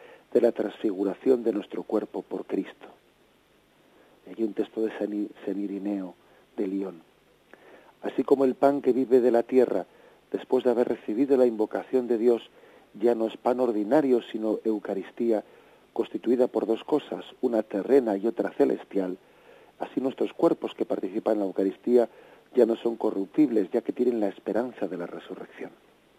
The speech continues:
Bien, por lo tanto, primera afirmación de este punto, que el cómo de la resurrección, cómo será, sobrepasa nuestra imaginación, porque nosotros tendemos a,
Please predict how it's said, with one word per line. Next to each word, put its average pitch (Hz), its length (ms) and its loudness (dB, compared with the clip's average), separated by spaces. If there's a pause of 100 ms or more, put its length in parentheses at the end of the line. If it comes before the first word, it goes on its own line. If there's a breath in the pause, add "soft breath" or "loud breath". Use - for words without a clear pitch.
(2500 loud breath)
Bien, 101 240 2 (460)
por 104 140 -4
lo 92 40 -6
tanto, 131 540 6 (260)
primera 123 300 2
afirmación 113 580 -2
de 92 80 -10
este - 160 -12
punto, 85 340 -18 (580 loud breath)
que - 120 -2
el 87 120 -4
cómo 117 340 2
de 101 100 -4
la 107 80 0
resurrección, 117 640 -2 (400 soft breath)
cómo 117 220 -6
será, 113 300 0 (300)
sobrepasa 107 460 -4
nuestra 95 240 -12
imaginación, 90 580 -8
porque 131 320 0 (320 loud breath)
nosotros 107 340 -8
tendemos 110 500 -4
a, 101 120 -6